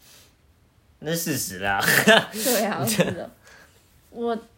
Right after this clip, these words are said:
Speaker 2: 其实蛮后悔，我那时候在课堂上太安静，因为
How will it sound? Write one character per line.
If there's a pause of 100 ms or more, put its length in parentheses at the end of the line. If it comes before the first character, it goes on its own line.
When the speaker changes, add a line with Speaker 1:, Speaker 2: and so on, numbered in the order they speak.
Speaker 2:
其
实
蛮
后
悔，
我
那
时
候
在
课
堂
上
太
安
静，
因
为